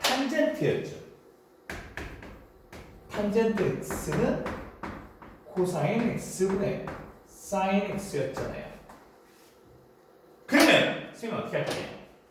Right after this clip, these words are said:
요 마이너스를 일로 넘겨버리고 얘를 밑으로 깔아버리겠습니다. 그러면 좌변은 마이너스 일만 남을 거고, 얘가 코사인 X분의 사인 X가 되겠죠.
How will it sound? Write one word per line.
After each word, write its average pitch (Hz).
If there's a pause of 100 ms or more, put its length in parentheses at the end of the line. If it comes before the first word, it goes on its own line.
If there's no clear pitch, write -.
(180)
요 196
마이너스를 -
일로 143
넘겨버리고 123 (140)
얘를 147
밑으로 -
깔아버리겠습니다. - (1400)
그러면 226
좌변은 - (300)
마이너스 208
일만 233
남을 208
거고, - (440)
얘가 143 (400)
코사인 196
X분의 - (320)
사인 185
X가 -
되겠죠. -